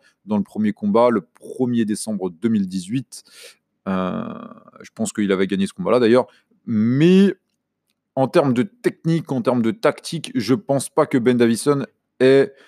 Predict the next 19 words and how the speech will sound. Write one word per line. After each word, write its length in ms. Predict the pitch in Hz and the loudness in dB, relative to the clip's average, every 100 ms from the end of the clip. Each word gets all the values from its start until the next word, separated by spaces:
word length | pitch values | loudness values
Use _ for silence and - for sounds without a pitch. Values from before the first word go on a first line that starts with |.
| _ | _
le, 280 | - 104 104 104 | -6 -4 -4 -6
soit 320 | - 139 135 | -6 0 2
le, 280 | 127 110 104 | 4 4 4
le 100 | 107 | 2
mieux 200 | 123 139 | 2 2
placé 480 | 131 123 - 151 147 _ _ _ | 2 0 2 0 -2 _ _ _
pour 220 | 135 131 | -6 -2
un, 360 | 117 107 101 98 | 0 0 -2 -4
un 100 | 107 | -6
champion 480 | 123 110 - 139 135 | -4 -6 -6 -6 -6
qui 180 | - | -2
a 60 | 113 | 0
les 100 | 107 | 2
mêmes 180 | 120 123 | 2 2
échéances 480 | 117 - 123 120 - | -2 -2 -2 -2 -4
que, 260 | 113 104 | -4 -4
que 100 | 98 | -4
Tyson 300 | 104 107 110 | -4 -2 -2
Fury. 300 | 104 123 151 | -2 -4 -4